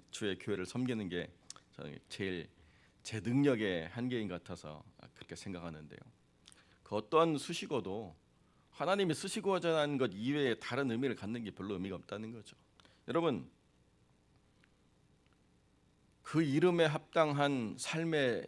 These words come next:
자리를 갖는 것이 사실은 얼마나 크고 중요한 것인가를 우리가 깨달아야 된다는 것입니다.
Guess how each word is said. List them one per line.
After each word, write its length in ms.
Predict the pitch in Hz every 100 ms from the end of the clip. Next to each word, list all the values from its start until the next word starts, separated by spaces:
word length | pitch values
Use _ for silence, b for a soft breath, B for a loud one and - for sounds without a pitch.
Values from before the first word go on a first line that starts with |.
| -
자리를 540 | - - 113 131 123 101
갖는 360 | 98 110 117
것이 260 | 98 - -
사실은 520 | - 117 107 107 120 - _ _ _ _ _ _ _ _ _
얼마나 640 | 85 110 120 123 104 90 73
크고 260 | - 131 -
중요한 520 | - 113 123 117 110
것인가를 380 | 98 98 87 92
우리가 460 | 85 80 90 139 -
깨달아야 300 | 147 143 120
된다는 360 | 107 98 92
것입니다. 420 | 82 - 62 -